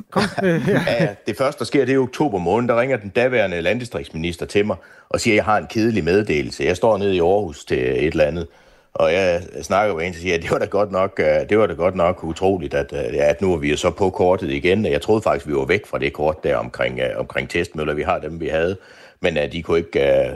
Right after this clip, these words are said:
Speaker 2: de, de var nødt til at begynde at se på, på Østrig igen, og det var jeg jo rigtig træt af. Øh,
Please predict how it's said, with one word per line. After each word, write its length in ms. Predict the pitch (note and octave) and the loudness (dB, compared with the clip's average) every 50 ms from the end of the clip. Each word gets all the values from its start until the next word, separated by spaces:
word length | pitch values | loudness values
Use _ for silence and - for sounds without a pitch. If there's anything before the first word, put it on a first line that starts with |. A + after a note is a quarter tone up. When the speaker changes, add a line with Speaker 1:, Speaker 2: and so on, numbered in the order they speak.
| C2 - - | -10 -8 -8
Speaker 2:
de, 80 | D#2+ | -8
de 160 | - - E2 | -4 -2 0
var 80 | F2 E2+ | 2 2
nødt 180 | E2+ F2 E2+ - | 2 2 0 2
til 80 | F#2+ | 0
at 100 | D#2+ D2 | 0 0
begynde 240 | D#2+ D2+ D#2+ E2+ F2 | 0 0 2 2 2
at 60 | E2 | 2
se 180 | - F#2 E2 D2+ | 2 2 0 0
på, 300 | - - D#2 C#2 C2+ - | 2 0 0 0 0 2
på 160 | - D2+ - | 2 2 4
Østrig 360 | D#2+ G#2 - - C#2 C2+ C2+ A#1+ | 4 2 2 0 -2 -2 -2 -2
igen, 340 | A#1 C2 C2+ D2 E2 E2+ | 0 0 0 0 0 -2
og 160 | E2 B1+ B1 - | -2 -2 0 0
det 100 | G2 F#2+ | 2 2
var 60 | F2 | 2
jeg 140 | D#2+ D2+ D2 | 2 2 2
jo 120 | D2 D#2 | 2 2
rigtig 200 | G2 G2 F#2 - | 0 -2 -4 -4
træt 240 | - F2 F#2+ A2 A2 | -2 0 0 2 0
af. 120 | G2 F#2+ - - _ - - - - - - - _ - - | -2 -4 -6 -10 _ -20 -20 -20 -20 -20 -20 -20 _ -4 -2
Øh, 240 | F#2 F#2 E2+ D2+ D2 | 0 0 0 0 -4